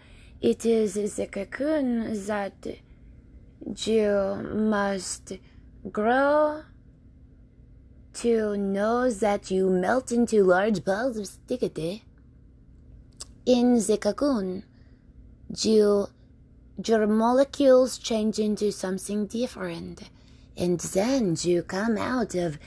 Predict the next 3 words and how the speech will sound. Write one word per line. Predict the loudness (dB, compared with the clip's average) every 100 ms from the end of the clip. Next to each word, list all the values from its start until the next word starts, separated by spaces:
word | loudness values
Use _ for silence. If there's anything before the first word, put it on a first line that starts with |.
| -20 -10
the | -2 2 2
cocoon | 0 -6 -4 -4 -4 -4 -6 -10 -16 -20 -20 -20 -20 -20 -20 -20 -20 -20 -20 -20 -20 -8
into | -2 0 0 0 2 4 4 0